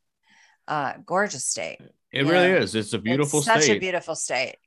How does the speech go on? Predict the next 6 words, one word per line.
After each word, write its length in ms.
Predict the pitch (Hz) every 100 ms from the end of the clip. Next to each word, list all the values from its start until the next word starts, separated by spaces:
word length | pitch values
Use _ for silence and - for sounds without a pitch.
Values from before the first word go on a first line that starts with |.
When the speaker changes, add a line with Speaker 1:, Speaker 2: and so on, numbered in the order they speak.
| _ _ _ _ _ _ _ _
Speaker 2:
I, 100 | 107 131
I 200 | - 131
almost 360 | 165 190 -
wish 300 | 156 147 -
they 160 | 113 123
can 480 | - 117 104 101